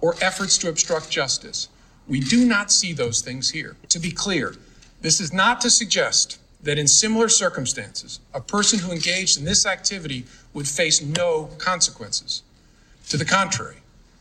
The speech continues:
those individuals are often subject to security or administrative sanctions, but that's not what we're deciding now.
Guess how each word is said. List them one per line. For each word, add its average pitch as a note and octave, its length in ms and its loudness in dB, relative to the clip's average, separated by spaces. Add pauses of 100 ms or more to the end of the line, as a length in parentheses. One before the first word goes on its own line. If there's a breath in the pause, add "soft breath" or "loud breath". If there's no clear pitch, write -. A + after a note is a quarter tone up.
(180)
those F#3 320 2
individuals F#3 500 0
are E3+ 140 -2
often F3 320 -2
subject E3 540 0
to C3+ 340 -4 (140)
security G3 640 0
or D#3 180 -2
administrative E3+ 520 -2
sanctions, D#3 480 -4
but B2 160 -10
that's E3+ 240 -2
not F3 240 -4
what E3 160 -8
we're D3 100 -6
deciding C#3 480 0
now. A2 200 -4